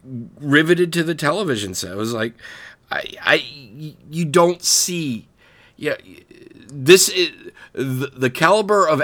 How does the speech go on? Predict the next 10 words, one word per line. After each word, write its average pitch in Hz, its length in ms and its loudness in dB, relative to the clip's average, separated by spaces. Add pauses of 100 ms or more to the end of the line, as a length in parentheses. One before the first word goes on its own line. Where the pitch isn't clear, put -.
acting 131 580 0 (320)
in 113 160 -2
this 131 280 2
episode 107 840 -2 (240)
between 113 360 -4
Cox 123 520 0
and 117 200 -6
Bernthal 104 840 -2 (420)
beats 135 380 0 (140)
anything 143 720 4